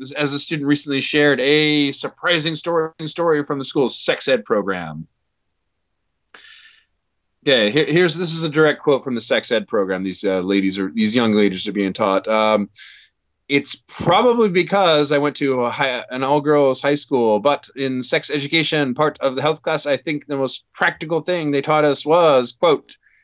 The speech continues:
'If by some turn of events your boyfriend should be at your bedside and have a certain hardened something prepared,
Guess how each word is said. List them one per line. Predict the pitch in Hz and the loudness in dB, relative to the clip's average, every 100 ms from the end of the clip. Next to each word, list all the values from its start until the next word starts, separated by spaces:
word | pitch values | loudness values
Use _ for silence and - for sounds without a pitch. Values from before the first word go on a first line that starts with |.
| _ _ _ | _ _ _
'If | 165 165 | -4 0
by | 175 165 | 2 2
some | 156 196 190 | 2 0 0
turn | 202 196 | 0 2
of | 180 | 2
events | 160 208 180 - - - - | 2 0 -2 -6 -10 -10 -2
your | 139 | 0
boyfriend | 127 165 165 180 139 120 | 2 2 2 2 0 -2
should | 143 127 | -6 -4
be | 147 160 143 | -2 2 2
at | 127 135 151 | 0 -2 0
your | |
bedside | 127 143 151 165 143 113 117 | 2 2 2 2 2 2 0
and | 117 | -4
have | 131 | -4
a | 123 | -4
certain | 120 151 127 113 | -4 -4 -4 -10
hardened | - 139 147 143 127 | -2 2 2 2 0
something | 156 151 - 147 | -2 -2 -4 -4
prepared, | 143 131 165 131 92 | -4 2 4 4 0